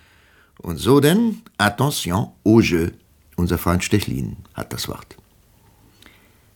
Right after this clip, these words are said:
„Ja, unser Freund Stechlin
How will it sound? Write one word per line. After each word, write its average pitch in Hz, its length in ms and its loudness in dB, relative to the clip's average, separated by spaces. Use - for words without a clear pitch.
„Ja, - 260 -2
unser 78 300 -2
Freund 76 420 -2
Stechlin 80 760 -2